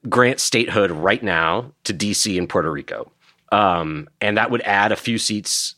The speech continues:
to the House and maybe tip the balance, and they would win the House instead of Republicans. Um, and, like, they won't do it for a number of reasons, the filibuster or whatever else, but also 'cause, like, they're scared to be accused of a power grab and, like, not creative enough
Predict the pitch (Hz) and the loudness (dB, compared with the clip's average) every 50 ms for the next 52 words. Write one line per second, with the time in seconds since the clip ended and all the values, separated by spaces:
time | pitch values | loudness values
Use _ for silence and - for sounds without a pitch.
0 | _ - - 117 92 78 76 - 90 87 101 120 - - - - - - _ _ | _ -6 -2 -2 0 0 2 2 2 2 2 2 0 -2 -4 -6 -6 -10 _ _
1 | _ _ _ _ _ _ _ _ _ _ _ - - 110 104 95 92 92 98 104 | _ _ _ _ _ _ _ _ _ _ _ -4 0 0 0 0 0 0 0 0
2 | 107 95 104 104 101 110 117 - _ _ _ _ - - 143 139 - 120 87 95 | 0 0 -2 -2 -2 -4 -6 -8 _ _ _ _ -2 -2 0 0 0 0 2 2
3 | 90 92 101 113 113 - - - - 104 101 101 95 92 85 76 95 110 117 113 | 2 4 2 0 0 -2 -6 -6 -2 0 0 0 0 -2 -2 0 0 2 2 2
4 | 113 101 92 95 90 90 90 82 - - 82 82 82 - - 87 82 - - 98 | 0 0 0 -2 -2 0 0 -2 0 0 -2 -2 -2 -4 -6 -6 -8 -6 -4 -2
5 | 82 80 80 76 90 113 110 - 185 196 135 98 - 90 78 76 76 78 78 73 | -2 -2 -2 -2 -2 0 2 2 2 2 2 0 0 -2 -4 -2 -4 -4 -6 -6
6 | - - - 127 120 123 113 110 113 - - 170 165 165 160 156 156 151 151 - | -8 -6 0 2 2 4 4 2 0 0 0 2 2 2 2 2 0 0 -2 -6
7 | _ _ _ - 139 120 156 160 170 170 160 151 - 151 123 120 117 120 110 - | _ _ _ -10 -4 0 2 4 4 4 2 2 2 0 0 2 2 0 0 0
8 | - 113 104 110 120 135 120 107 98 92 87 85 82 80 82 90 90 87 78 92 | 2 2 4 4 4 2 4 2 2 2 0 -2 -4 -4 -2 -2 -4 -4 -4 -6
9 | 85 - 143 123 110 92 104 95 - - - 98 92 87 92 87 87 90 120 127 | -4 -2 -2 0 0 0 0 -2 -2 -2 -2 -2 0 0 0 0 2 2 2 2
10 | 120 - - 143 156 175 175 - - 170 147 123 123 143 135 113 - 123 120 - | 2 2 2 2 2 2 2 0 0 0 0 0 0 -2 -2 -2 -2 -2 -2 0
11 | - - - - 117 104 110 113 107 95 101 98 90 - - 107 101 87 92 92 | 0 -2 -2 -2 -2 -2 -2 -4 -4 -4 -4 -4 -4 -6 -6 -8 -6 -6 -6 -6
12 | 98 - - - 226 160 104 87 90 82 78 78 82 101 - - - - - - | -6 -2 2 2 4 4 4 2 2 2 2 2 0 -2 -6 -12 -14 -14 -14 -14
13 | - - - _ - 143 143 143 139 139 135 117 127 127 127 127 123 131 143 147 | -16 -18 -14 _ -2 0 2 2 2 2 0 0 0 -2 0 2 4 4 6 6
14 | 147 147 - - _ _ _ _ - - - 139 127 120 120 143 156 139 120 107 | 4 2 0 -4 _ _ _ _ -6 -2 0 2 2 4 4 2 2 2 0 0
15 | 101 95 90 85 82 80 85 90 - - - - | 0 0 2 2 2 2 2 0 -2 -4 -10 -20